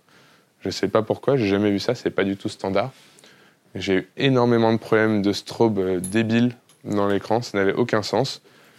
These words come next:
Je suis arrivé, et puis je cherche, je cherche, je cherche, c'était pas du tout fluide, en fait, au début. Il y a plein de problèmes de pixels. C'est que le mur, là, comme, euh,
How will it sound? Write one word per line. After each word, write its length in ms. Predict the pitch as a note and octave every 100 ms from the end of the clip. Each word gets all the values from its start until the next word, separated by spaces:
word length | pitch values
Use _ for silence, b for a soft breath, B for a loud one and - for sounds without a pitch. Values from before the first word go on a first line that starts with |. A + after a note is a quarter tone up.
| b -
Je 40 |
suis 200 | G2+ A2+
arrivé, 400 | G#2 G#2 G#2 C3
et 40 |
puis 180 | D3 G#2+
je 100 | G#2
cherche, 280 | G2 A2 B2
je 100 | G#2
cherche, 300 | F#2+ A#2 A#2
je 80 | G2+
cherche, 300 | - C3 -
c'était 200 | - A2
pas 120 | B2
du 100 | B2+
tout 120 | A#2+
fluide, 220 | A2 A#2+
en 60 | A2
fait, 180 | G#2 G2+
au 20 |
début. 220 | G2 G2+ B2+ _ _ _ _ _ _ _ _ -
Il 40 |
y 40 | A2
a 20 |
plein 140 | G#2+
de 40 | G#2
problèmes 240 | G#2 G#2
de 60 | G2
pixels. 360 | G2 - A#2 B2+ B B B B
C'est 120 | A2
que 100 | -
le 60 | A2
mur, 180 | C#3
là, 120 | B2 B2+
comme, 260 | A#2 A2
euh, 500 | G2+ G2+ G2+ G2 F#2+